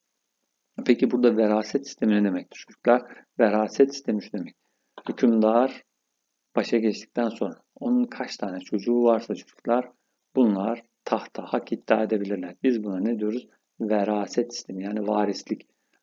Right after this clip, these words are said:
Hükümdar tahtın varisleri kimdir? Hükümdarın çocukları. Bunlara biz ne diyoruz çocuklar?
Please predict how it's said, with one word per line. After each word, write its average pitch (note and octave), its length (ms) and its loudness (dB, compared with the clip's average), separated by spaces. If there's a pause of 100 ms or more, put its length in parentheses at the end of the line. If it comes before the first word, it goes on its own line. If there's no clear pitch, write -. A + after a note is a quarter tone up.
(140)
Hükümdar A2+ 420 0 (100)
tahtın C3+ 520 -2
varisleri G#2 500 -2
kimdir? C3 480 0
Hükümdarın G#2+ 640 -2 (360)
çocukları. G2 640 -4 (320)
Bunlara G#2+ 320 -2
biz A2+ 120 -8
ne A#2+ 120 2
diyoruz G2+ 180 -4
çocuklar? - 420 -2